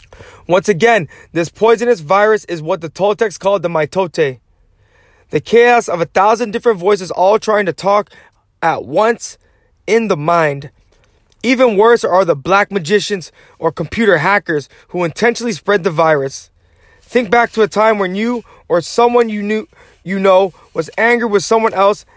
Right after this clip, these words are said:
and desired revenge. In order to seek revenge, you said something to or about the person with the intention of spreading poison and make that person feel bad about him or herself. As children, we do this quite thor-,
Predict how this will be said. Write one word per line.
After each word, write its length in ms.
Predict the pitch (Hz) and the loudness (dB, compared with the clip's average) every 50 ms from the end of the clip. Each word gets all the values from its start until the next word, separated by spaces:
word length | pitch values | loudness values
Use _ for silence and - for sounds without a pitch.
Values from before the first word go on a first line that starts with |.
| _ _ - | _ _ -6
and 120 | 170 185 | -6 -4
desired 460 | 175 175 160 151 190 196 214 220 208 190 | -2 -4 -2 0 2 2 4 2 2 0
revenge. 640 | 190 151 131 185 185 170 156 143 139 - - - _ _ _ _ _ _ _ _ _ _ _ _ _ _ _ _ _ _ - - | -2 -2 0 0 0 0 0 -4 -8 -12 -16 -18 _ _ _ _ _ _ _ _ _ _ _ _ _ _ _ _ _ _ -12 -10
In 80 | 170 | -4
order 280 | - 196 220 240 240 220 | 2 4 4 6 6 4
to 40 | 180 | 2
seek 260 | - - 247 247 - | 2 0 -2 -2 -2
revenge, 480 | 233 196 160 196 196 202 196 151 - _ _ _ _ - | -4 -2 0 0 0 0 0 -4 -8 _ _ _ _ -10
you 140 | 175 196 185 | -8 -6 -4
said 320 | - - 208 196 170 - _ - _ | 0 2 2 2 2 -2 _ -20 _
something 520 | - - - 220 220 214 - 240 233 220 - - - | -10 -4 0 0 0 0 0 -2 -2 -2 -4 -8 -10
to 340 | - - 220 240 247 247 - - | -6 -4 -2 -2 -2 -2 -4 -2
or 160 | - 196 196 | 2 2 2
about 280 | 185 160 202 202 226 - | 4 4 2 0 2 0
the 80 | 208 | -2
person 400 | 160 - 208 208 208 - 214 208 | -4 -2 0 0 0 0 -2 -2
with 120 | 190 190 165 | -2 -2 0
the 100 | 190 170 | 0 -2
intention 420 | - - - 196 202 196 - 196 | -2 0 -2 -2 -2 -2 -2 -4
of 120 | 175 143 - | -4 -4 -4
spreading 360 | - - 196 185 180 160 - _ | -2 0 0 0 0 -2 -6 _
poison 480 | - - 196 208 214 208 208 226 214 170 _ - - - _ - | -4 0 2 4 4 4 2 0 -2 -2 _ -20 -20 -18 _ -4
and 160 | 151 160 165 | -2 -2 0
make 200 | 180 202 208 - | 0 0 0 2
that 160 | - 196 165 | 0 0 0
person 280 | - 196 196 - - 160 | 0 -2 -2 -2 -4 -8
feel 220 | - - 175 170 | -2 0 0 0
bad 340 | 151 131 160 170 180 190 190 | 2 2 2 2 4 2 2
about 300 | 170 151 135 165 156 143 | 0 0 0 0 0 0
him 300 | 143 170 196 208 208 175 _ - - - - _ - | -2 -2 -2 -2 -4 -6 _ -20 -20 -20 -20 _ -2
or 220 | 156 170 185 185 | 0 2 2 2
herself. 460 | 160 180 180 - - 170 151 143 135 - - - - _ _ _ _ _ _ _ _ _ _ _ _ _ _ _ _ _ _ _ _ _ _ _ _ _ - - - - - - - - | 2 -2 -4 -2 0 0 2 0 0 -2 -6 -12 -12 _ _ _ _ _ _ _ _ _ _ _ _ _ _ _ _ _ _ _ _ _ _ _ _ _ -20 -20 -20 -20 -20 -20 -8 -2
As 220 | 170 170 170 - | 0 0 0 0
children, 420 | - - 220 220 208 185 208 196 175 | 0 2 2 2 4 4 2 2 2
we 100 | 165 175 | 0 -2
do 140 | 151 190 196 | -2 -2 -2
this 140 | 185 170 | -2 -4
quite 260 | - - 196 170 156 - | -2 0 0 0 2 2
thor-, 260 | 175 170 175 170 | 2 2 2 2